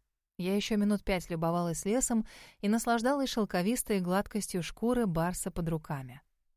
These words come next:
«Ладно, пойдем, время поджимает». Солнце уже склонилось к горизонту, окрашивая снег в розово-золотистые тона, когда я почувствовала запах.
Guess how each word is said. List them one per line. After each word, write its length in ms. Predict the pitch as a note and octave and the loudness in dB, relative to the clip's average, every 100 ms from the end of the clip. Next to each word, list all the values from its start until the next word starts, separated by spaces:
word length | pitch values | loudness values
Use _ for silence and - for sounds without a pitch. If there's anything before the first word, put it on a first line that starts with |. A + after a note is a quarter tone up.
| _ | _
«Ладно, 540 | C#4 E4 E4+ G3 F3 C#3 - | 6 8 8 6 2 0 2
пойдем, 500 | G#3 G#3 B3+ C4+ E3+ - _ - | 4 6 6 4 2 -4 _ -4
время 340 | F3+ A#3+ C4+ | 2 4 4
поджимает». 640 | G#3 F3+ F3 G3 G3 D#3 - - _ _ _ _ _ | 2 2 2 2 0 -4 -12 -20 _ _ _ _ _
Солнце 440 | - - C4 A3 G3+ | -4 0 2 4 4
уже 180 | F#3 F#3 | 4 2
склонилось 500 | - G3 G#3 G3 F#3 | 2 4 4 4 2
к 40 | |
горизонту, 600 | F3+ F#3 F#3 B3 B3 E3 | 2 2 4 2 2 0
окрашивая 640 | D3+ E3 F3+ F3+ F3+ F3 | -2 2 2 0 -2 -2
снег 320 | D#3+ A3 A#3+ | 0 0 0
в 80 | F#3 | 0
розово-золотистые 1040 | F3+ A3 G3+ F3 E3+ E3+ - F3 - F#3 F3+ | 0 2 0 -2 -2 -2 -2 -4 -2 -2 0
тона, 400 | G#3+ A3 G#3+ D#3 | 2 4 4 2
когда 240 | D#3 D#3 | -2 0
я 160 | D#3+ D#3+ | 0 0
почувствовала 640 | E3+ - G#3+ - A#3 A#3 | -2 -4 -6 -4 -4 -2
запах. 540 | A3+ G#3 D#3 D3 - | 0 -2 -2 -10 -14